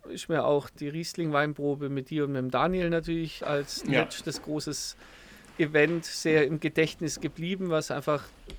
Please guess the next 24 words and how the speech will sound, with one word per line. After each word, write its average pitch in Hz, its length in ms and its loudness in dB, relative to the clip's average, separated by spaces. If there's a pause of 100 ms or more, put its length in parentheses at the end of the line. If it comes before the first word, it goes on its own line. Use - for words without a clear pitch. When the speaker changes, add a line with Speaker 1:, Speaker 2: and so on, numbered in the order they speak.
(400)
Speaker 1:
sensationell 165 680 2
viel 151 120 -6
Spaß 156 360 0
gemacht 180 340 -2
hat. 170 200 0 (760)
Und 160 260 8
Speaker 2:
Ja. - 180 2
Speaker 1:
die, 170 220 -2 (240)
die, 170 120 0
die 165 200 -4
Stufe 175 880 6 (160)
darunter, 196 760 2
die 180 180 -2
ich - 180 -4
auch 196 200 4
sehr 180 260 6
genieße, 185 760 2
und 170 100 0
da 160 80 2
gibt's 160 240 -8
auch 170 200 2
eine 180 80 0
kleine 160 320 2
Runde, 160 560 2